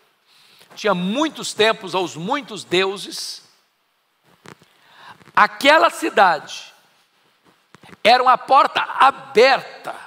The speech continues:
aberta por Jesus, à igreja, para que a igreja anunciasse naquela terra eivada de idolatria, eivada da cultura grega,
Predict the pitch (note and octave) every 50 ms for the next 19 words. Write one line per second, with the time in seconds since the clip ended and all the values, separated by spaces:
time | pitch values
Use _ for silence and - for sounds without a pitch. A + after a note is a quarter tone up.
0 | - _ _ _ - - E3 D#3+ - G3 A3 F#3+ - F#3 - - A#3+ - G3+ A#3
1 | D4 A#3 - - D#3 C3 - - - - - - _ - - F3+ F#3 G3 G#3 A#3+
2 | C4+ C#4 - - A#3+ B3 B3+ B3 G#3+ E3+ - - - - - _ _ _ _ _
3 | _ - - - - - F3+ F3 - - B3 B3+ G3+ D3 F#3 A3 C4 C#4 A3+ B3
4 | A3+ - - - A#3 A#3+ A#3+ C#4+ E4+ G4 G#4 G#4+ - - - D4 - B3 A#3 B3
5 | C#4 E4 C4+ - - - - - A3 G#3 G#3 G3 - A3+ G3+ F3+ - - A#3 A#3+
6 | B3 G3+ G3 A#3+ A#3 G#3 E3+ D3 G3+ G#3+ A3+ A3 F#3 G3 E3+ G3 G3 F#3+ F#3+ F#3+
7 | F#3 E3 - F#3 F#3 G3+ A3+ A#3+ A#3 G#3 - - _ _ _ _ _ _ _ _
8 | _ _ _ _ _ _ _ _ _ - - - - - - B3+ C4+ C#4 C4 G#3+
9 | E3 D3+ B3 C#4 E4 E4 A#3 B3+ B3 B3 A#3 - A#3+ A#3 G3 - A#3 A3+ A3 F#3+
10 | E3 G3 G#3 G#3+ G#3+ G3+ G#3+ A3+ F#3+ -